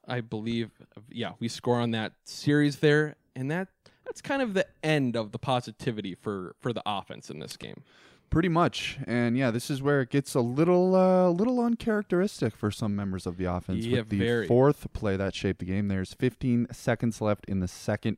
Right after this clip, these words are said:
Speaker 2: quarter, right before half. Third and nine, Rodgers, uh, kinda gets out of the pocket and absolutely rifles one in that, oh, that, that, like, that throwing motion where he's, like, rolling out, rolling out, and then just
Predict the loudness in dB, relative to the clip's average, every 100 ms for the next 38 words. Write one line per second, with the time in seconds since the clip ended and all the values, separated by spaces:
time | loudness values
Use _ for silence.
0 | _ 0 4 6 6 4 2 0 0 0
1 | 2 2 0 -4 -20 _ _ _ _ _
2 | -20 -20 2 8 8 10 8 8 8 8
3 | 8 8 8 8 8 6 -2 -10 _ -6
4 | -2 -2 0 -2 0 2 4 6 4 4
5 | 6 6 6 4 4 0 0 0 0 0
6 | 2 4 4 4 2 0 4 4 4 2
7 | 0 0 0 2 0 -2 -6 -16 -20 _
8 | _ _ _ -6 -4 -2 -4 -2 0 0
9 | -4 -4 -2 0 0 2 2 2 0 2
10 | 4 4 4 4 2 2 0 0 -2 -4
11 | -6 -12 0 4 6 6 4 4 4 4
12 | 4 2 4 4 4 2 0 -4